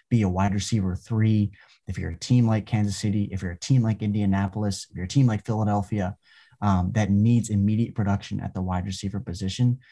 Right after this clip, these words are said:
um, by no means is he gonna come in and probably have a hundred, hundred ten <laughs> receptions in his first year. He's not gonna blow anybody out of the water. But if you want a guy that wants to come in his first year and, and get him, you know, get his feet wet, so to speak, and get fifty, sixty catches, um, and create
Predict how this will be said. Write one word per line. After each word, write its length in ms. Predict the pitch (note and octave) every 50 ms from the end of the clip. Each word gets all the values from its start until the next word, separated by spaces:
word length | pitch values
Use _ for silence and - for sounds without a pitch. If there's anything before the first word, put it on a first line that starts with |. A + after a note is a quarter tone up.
| - _ _ -
um, 140 | A2+ G#2+
by 140 | G#2 C#3 C#3
no 220 | C#3+ C#3 C#3+ D3+ D3
means 240 | C#3+ C3+ B2+ A2
is 80 | G#2+ G#2+
he 80 | A#2 A2+
gonna 180 | A#2+ A2 G#2+
come 240 | G#2 - - G#2 G#2
in 80 | G#2 G#2
and 100 | G2+ F#2+
probably 280 | G#2+ G2 F#2+ F#2+ G2
have 160 | F#2+ G2 F#2+
a 20 | F#2
hundred, 340 | F2+ F2 G2+ G2 G2 G2 F#2
hundred 360 | F#2+ G2 F#2+ F#2+ F#2+ F#2 F#2+
ten 160 | - G2+ F2+
<laughs> 20 |
receptions 720 | F2+ F#2 - - - - - - - - - - - - - _ - - - - - - -
in 100 | F3+ E3+
his 220 | E3+ D#3+ C3+ C3
first 340 | - D#3+ D3+ C#3 B2 - -
year. 140 | F3+ D3+ A2+
He's 100 | A2+ A2+
not 120 | C3+ C3+
gonna 140 | B2 C3 B2+
blow 220 | A#2 B2+ B2+ B2
anybody 400 | B2 A#2+ A#2 G#2 A2 G#2+ G2+ G2
out 120 | F#2+ F2+ F2
of 40 | F2+
the 60 | F#2
water. 420 | F#2 F#2+ F#2+ F#2+ F2+ E2+ E2+ G2 - _ - - - _ _ -
But 80 | B2
if 40 | A2+
you 100 | C3 C3+
want 140 | C3 B2+ B2+
a 40 | A2+
guy 220 | A#2 A2+ A2 G#2+
that 80 | G#2 G2+
wants 180 | G#2 G#2+ G2
to 80 | - G#2
come 160 | - G#2+ G#2+
in 140 | G#2+ G2+ G2
his 140 | F#2+ F#2+ -
first 300 | - A2 G2+ G2 - -
year 320 | A2 A2 G2+ F2+ F#2+ F#2 _ _ -
and, 160 | - F#2 -
and 240 | G2 G#2 G#2+ G#2 -
get 160 | - B2 A2+
him, 240 | F#2 A#2+ G#2 G2+ G2+
you 80 | G2+ F#2+
know, 60 | G2+
get 120 | A#2 A#2+
his 140 | A2+ F#2+ -
feet 240 | - - C3 B2+ B2+
wet, 220 | A2 G2 E2+ -
so 140 | - - F#2+
to 60 | F#2
speak, 360 | F#2 - - F#2+ F#2 F2+ -
and 120 | F#2+ F#2 F#2
get 160 | A#2+ A#2+ A2+
fifty, 320 | - - A2 G2 - G2
sixty 380 | F#2 - - F#2+ F#2 - - G2
catches, 480 | F#2 - F#2 F#2 - - F2+ F2+ - - _ _ - - - _ _ -
um, 220 | G#2 F#2+ F#2 F#2
and 140 | - A2 G2
create 500 | - - B2+ A2+ A2 A2+ A2 G2+ G2+ -